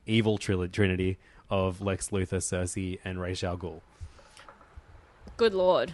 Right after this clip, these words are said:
Speaker 1: Exhausting, yes, but it's written by Rob Williams, who, um, when I,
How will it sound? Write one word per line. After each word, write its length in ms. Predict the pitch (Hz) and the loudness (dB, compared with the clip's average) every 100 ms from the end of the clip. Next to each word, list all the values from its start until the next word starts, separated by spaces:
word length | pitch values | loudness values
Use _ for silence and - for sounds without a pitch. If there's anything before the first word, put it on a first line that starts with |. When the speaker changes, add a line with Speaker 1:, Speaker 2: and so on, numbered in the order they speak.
| - | -2
Speaker 1:
Exhausting, 680 | 127 113 147 143 147 143 117 | 2 6 6 6 4 4 2
yes, 400 | 113 110 101 - | 6 6 4 -4
but 380 | 107 101 95 - - | 2 4 4 -2 -10
it's 180 | - 107 | -6 0
written 160 | 127 117 | 2 6
by 100 | 110 | 6
Rob 220 | 98 95 | 8 4
Williams, 520 | 95 95 95 95 - | 2 2 2 0 0
who, 380 | 107 98 92 92 - - - - | 2 4 4 2 -4 -20 -20 -6
um, 300 | 95 90 92 - | -2 -2 -4 -2
when 160 | 120 120 | 8 10
I, 160 | 113 | 10